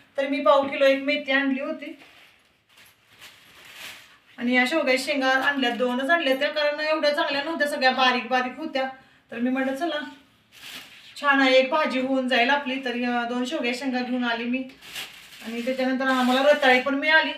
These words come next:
खूप छान वाटलं रताळ्यांना बघून. ते पण आणलं, कारण माझा उपवास असतो,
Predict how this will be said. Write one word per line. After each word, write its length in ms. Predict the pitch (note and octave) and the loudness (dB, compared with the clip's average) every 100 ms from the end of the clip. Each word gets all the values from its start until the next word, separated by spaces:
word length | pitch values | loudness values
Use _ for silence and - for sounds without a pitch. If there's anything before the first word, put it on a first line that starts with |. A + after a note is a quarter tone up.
| - - _ | -12 -20 _
खूप 220 | D#4+ E4+ D#4+ | -8 -6 0
छान 200 | C#4 C#4 | 2 4
वाटलं 240 | D4 C4+ | 2 2
रताळ्यांना 500 | C4 C4+ B3 B3 B3 | 0 2 2 2 0
बघून. 300 | B3 C#4+ D4+ - - - - - - | -2 -4 -6 -8 -14 -18 -18 -20 -10
ते 120 | B3+ | -8
पण 140 | B3+ C4+ | -4 0
आणलं, 260 | C#4 C4+ | 2 2
कारण 300 | C4+ C4+ C4 | 0 -2 0
माझा 240 | C4+ C#4 D4+ | 2 2 2
उपवास 320 | D#4+ C#4+ D4 | 0 0 0
असतो, 300 | F4 - | 0 -2